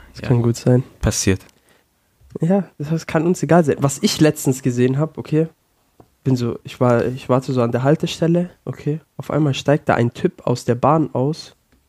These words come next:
Speaker 1: Digga, der hatte einfach Ding. Der hatte einfach diese Pest-Doktor-Maske an. Ich dacht-, ich dacht-, ich, ich dachte jetzt, jetzt geht's ab.
Speaker 2: So,
Speaker 1: Ich
Speaker 2: ich
Speaker 1: dachte jetzt, jetzt holt er sein flammendes Schwert raus und,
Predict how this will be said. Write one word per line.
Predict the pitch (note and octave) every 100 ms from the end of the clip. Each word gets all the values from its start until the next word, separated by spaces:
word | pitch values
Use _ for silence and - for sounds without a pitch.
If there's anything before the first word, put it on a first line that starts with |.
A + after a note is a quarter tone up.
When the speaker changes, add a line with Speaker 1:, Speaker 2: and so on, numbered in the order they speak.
| _ _ _ _ _ _ -
Speaker 1:
Digga, | A3+ F3+ - -
der | B2+
hatte | -
einfach | B2 - -
Ding. | G#3 A3+ _ _ _ _
Der | C3
hatte | C3+ -
einfach | F3 -
diese | - D#3 C#3+ C3
Pest-Doktor-Maske | - - G#3+ - - _ B2+ - C#3 B2 B2 - C3
an. | A#2 B2 _ _ _ _
Ich | - F3+ - - -
dacht-, | D3 C3 - -
ich | C3
dacht-, | - C3 -
ich, | B2 -
ich | B2
dachte | - B2+ -
jetzt, | B2+ - -
jetzt | C3+ F3
geht's | C#3+ C3+
ab. | C#3+ C#3+ _ _ _ _ F#3 - _
Speaker 2:
So, | - -
Speaker 1:
Ich | A2
Speaker 2:
ich |
Speaker 1:
dachte | D3 C#3
jetzt, | D3+ - -
jetzt | D3 -
holt | D#3+ D3+
er |
sein | C3 C3+
flammendes | - C#3+ D#3+ C#3+ C3+ C#3
Schwert | - C#3+ E3 -
raus | C#3+ C#3+ C3+
und, | C3+ B2 -